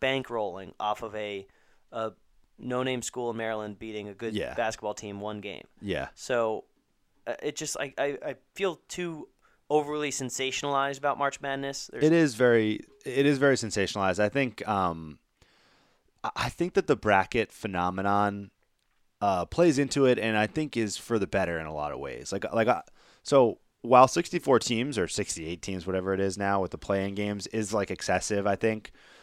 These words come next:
Speaker 2: I think there's something that adds to the allure of it, that it is impossible for you to pick a perfect bracket, you know? Like, like, if you think of just, like, one or two factors divided from that, like, if you did an N H L or an N B A playoff bracket, like, uh,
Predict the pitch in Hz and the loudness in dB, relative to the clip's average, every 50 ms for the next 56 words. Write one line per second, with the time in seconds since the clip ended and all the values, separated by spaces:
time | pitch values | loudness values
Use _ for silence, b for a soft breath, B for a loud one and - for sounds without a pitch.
0 | b b b b - - - 135 160 165 170 160 131 - - 135 123 117 123 135 | b b b b -4 -2 0 0 0 2 0 0 0 0 0 0 -2 -2 -4 -4
1 | 127 117 - - 90 92 95 - - - 104 101 95 87 82 85 85 87 92 87 | -4 -4 -2 -2 -2 -2 -2 -4 -6 -6 -4 -2 -2 -2 0 0 0 0 0 0
2 | 98 104 98 - 101 90 90 95 98 95 95 92 101 98 90 - - 113 113 - | 0 0 0 0 0 0 0 0 0 -2 -2 -4 -6 -6 -4 0 2 2 2 2
3 | - 117 113 98 - 104 98 90 85 - 95 - - - 92 85 - 82 78 - | 0 -2 -4 -4 -4 -4 -4 -4 -4 -6 -8 -8 -8 -6 -6 -8 -8 -8 -10 -8
4 | 80 69 64 - - - - _ _ _ - 95 87 82 78 71 - b b b | -8 -8 -8 -10 -14 -16 -16 _ _ _ -16 -12 -10 -10 -10 -10 -12 b b b
5 | b b b - 113 107 113 78 113 120 113 123 123 139 131 175 180 180 170 139 | b b b 4 6 6 6 6 4 2 2 0 0 -2 -2 -2 0 2 0 0
6 | 113 104 - 127 117 - - 123 113 95 92 - - - 95 101 110 127 135 139 | 2 4 4 4 4 4 4 4 4 4 2 -2 -6 -6 0 2 4 4 4 4
7 | 123 110 - - 117 - - 120 110 107 101 - - 107 101 98 101 - - - | 2 2 0 -2 -4 0 2 4 4 4 4 2 0 0 0 -2 -4 -8 -8 -10
8 | _ _ _ _ _ _ _ _ _ _ 107 110 92 101 87 87 90 98 110 - | _ _ _ _ _ _ _ _ _ _ -6 0 2 4 4 4 4 2 0 -2
9 | - 127 120 131 123 123 131 - - 117 98 104 92 113 131 143 135 120 131 127 | -2 -4 0 2 4 4 4 4 2 0 -2 -2 -4 -2 -2 -2 2 4 4 4
10 | 120 110 104 95 92 104 104 104 - - 101 98 101 98 98 92 98 95 95 95 | 4 2 0 0 -2 -2 -2 -2 0 2 2 4 4 4 2 2 0 -2 -4 -4
11 | 98 - - - 107 101 98 101 101 95 98 - - - 95 90 92 92 98 95 | -6 -8 -10 -8 -6 -4 -2 0 0 0 0 -2 -2 2 4 4 6 6 4 4
12 | - - 120 113 113 - 131 131 123 b b b b b b b b b - 135 | 4 4 4 4 4 2 0 -2 -4 b b b b b b b b b 4 4
13 | 147 143 - - - - _ _ _ _ _ _ - - | 4 4 2 -2 -20 -20 _ _ _ _ _ _ -20 -20